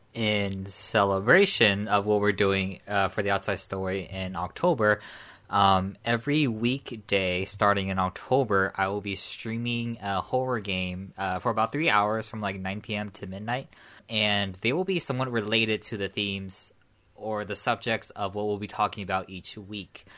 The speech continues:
I believe the first game I'll be playing is White Day, which is a, uh, South Korean horror game. Um, and I,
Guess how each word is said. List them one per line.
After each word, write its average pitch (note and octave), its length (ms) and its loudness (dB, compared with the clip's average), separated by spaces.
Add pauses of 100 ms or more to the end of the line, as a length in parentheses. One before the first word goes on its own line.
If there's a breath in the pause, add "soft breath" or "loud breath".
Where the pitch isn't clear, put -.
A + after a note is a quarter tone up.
(120)
I A#2 120 -4
believe A#2+ 280 -2
the E3+ 80 -2
first A#2 360 -2
game G#2 200 0
I'll F#2+ 80 -4
be F#2 100 -4
playing F2+ 400 -4
is F2+ 280 -6
White F#2 520 -6
Day, F2 420 -8 (180)
which F#2 160 -10
is F2+ 120 -4
a, F2+ 120 -2
uh, E2+ 160 -2
South - 280 -4
Korean F#2 280 -8
horror F#2 320 -6
game. F2 300 -8 (600 loud breath)
Um, F#2+ 280 6
and A2+ 120 -2
I, A#2 80 -2